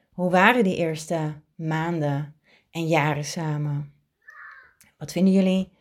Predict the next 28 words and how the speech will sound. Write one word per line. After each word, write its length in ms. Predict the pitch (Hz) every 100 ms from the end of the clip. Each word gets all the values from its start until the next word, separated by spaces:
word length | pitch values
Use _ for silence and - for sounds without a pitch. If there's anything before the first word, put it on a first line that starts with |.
| _ _ _ _ _
het 240 | 175 - _
allermooiste 880 | 196 220 202 196 202 - 160 147 143
en 300 | 160 156 156
wat 160 | 151
vinden 220 | - 175 170
jullie 160 | 165
het 200 | 165 156 _ _ _
allerleukste 960 | - 180 180 185 240 330 - 165 147 143 - _ _
aan 180 | 151
elkaar? 600 | 156 147 156 147 143 143 _ _ _ _ _ _ _ _ _ _ _
En 220 | 160 165
welke 340 | 160 175 196 196
mooie 400 | 170 170 180 175
herinneringen 840 | 165 156 170 180 156 147 151 143 _
hebben 340 | 160 160 160
jullie 340 | 151 143 147 - _ _
samen? 640 | - 147 143 147 151 - _ _ _ _ _ _ _ _ _ _ _ _
Stap 220 | - 185
samen 580 | - - 185 185 196 190
in 160 | 180 175
dit 160 | 170
gevoel, 680 | - 156 - 180 170 165 151 _ - - -
want 280 | 170 180
vanuit 480 | - 185 185 196 226
deze 340 | 226 214 208 185
liefde 300 | 214 214 202
voor 180 | 190
elkaar 760 | 180 175 202 196 165 160 196 202